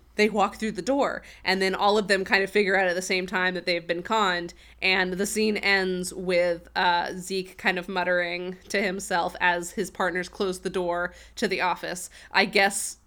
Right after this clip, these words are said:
presuming that they, like, murder him or something. I don't know. But Zeke's in trouble,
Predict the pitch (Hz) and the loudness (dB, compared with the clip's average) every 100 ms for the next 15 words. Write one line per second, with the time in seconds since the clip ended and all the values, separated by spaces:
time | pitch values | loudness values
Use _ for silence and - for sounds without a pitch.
0 | - - 220 196 185 185 175 175 180 175 | -10 -2 0 2 0 0 -2 0 0 0
1 | 175 170 - 185 190 196 208 196 190 196 | 0 -4 -6 0 2 2 2 2 0 -4
2 | 180 208 202 208 185 196 196 208 - - | -6 -2 -2 -2 -4 -4 -4 -4 -4 2
3 | 196 - 76 180 - 214 196 185 240 240 | 4 2 -4 -8 -10 -6 -4 0 0 0
4 | 190 185 165 170 175 | -4 -2 -4 -4 -8